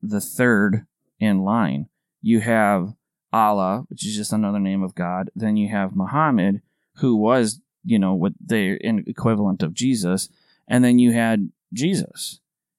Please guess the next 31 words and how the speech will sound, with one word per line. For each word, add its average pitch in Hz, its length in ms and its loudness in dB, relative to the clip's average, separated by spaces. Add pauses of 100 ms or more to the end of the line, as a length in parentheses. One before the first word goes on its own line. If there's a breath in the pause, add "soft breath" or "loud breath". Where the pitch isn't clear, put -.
(120)
And 127 440 4
in, 120 420 2
in 120 260 2
Christianity, 117 1040 0 (380)
and 117 140 2
especially 117 500 0
in 110 80 4
evangelicalism, 101 1120 0 (400)
I, 107 460 -2
if 104 380 -8
you 131 120 4
look 131 180 2
at 127 120 2
a 117 40 2
religion 107 560 2
that 101 180 0
is 98 120 -4
a 95 80 -2
thorn 117 380 2
in 104 140 2
Christianity's 98 760 0
side 113 280 0
that 87 160 -2
they 95 160 2
hate, 135 440 0 (840)
and 104 160 2
I 104 40 2
will 107 140 2
say 127 280 2
that, 107 280 0
not, 107 260 -4